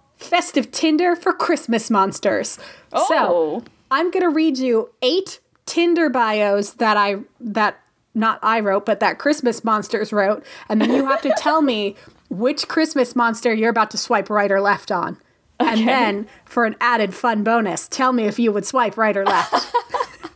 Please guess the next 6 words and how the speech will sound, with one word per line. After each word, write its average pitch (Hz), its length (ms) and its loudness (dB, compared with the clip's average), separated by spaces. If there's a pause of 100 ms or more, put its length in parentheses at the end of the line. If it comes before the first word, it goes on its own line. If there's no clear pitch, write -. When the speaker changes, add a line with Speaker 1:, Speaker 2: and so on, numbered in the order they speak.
(240)
Speaker 2:
Okay. - 560 0 (160)
Speaker 1:
Ready? 220 240 2 (1080)
The 247 100 4
first 330 260 0
Speaker 2:
Yep. 233 80 -2
Speaker 1:
one. 214 260 0